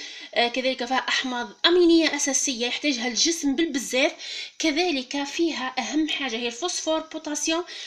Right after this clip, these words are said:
فقط كي تشربوا كاس تاع الحليب بعدها في النهار لازم تاكلوا، آه، حوايج فيها الجبن مثل الياغورت كذا، باه تعوضوا البوتاسيوم اللي يخرج من الخميرة.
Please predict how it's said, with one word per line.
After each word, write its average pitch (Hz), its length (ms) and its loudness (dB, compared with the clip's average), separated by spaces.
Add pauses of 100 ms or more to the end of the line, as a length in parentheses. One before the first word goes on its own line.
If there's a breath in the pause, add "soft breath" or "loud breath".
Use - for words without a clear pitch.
(120)
فقط - 280 -6
كي 330 120 0
تشربوا 247 380 -2
كاس - 180 -2
تاع 240 120 0
الحليب 247 440 -2 (360 loud breath)
بعدها 285 420 0
في 277 120 -4
النهار 277 420 -2
لازم 247 320 -2
تاكلوا، 285 640 -2
آه، 226 400 0
حوايج 277 460 0
فيها 254 140 -2
الجبن 220 340 -2
مثل 208 180 -6
الياغورت 269 500 -4
كذا، 269 200 2
باه 277 160 -2
تعوضوا 262 440 -6
البوتاسيوم 262 460 -6
اللي 233 100 -4
يخرج 247 280 -8
من 262 180 -2
الخميرة. 208 520 -4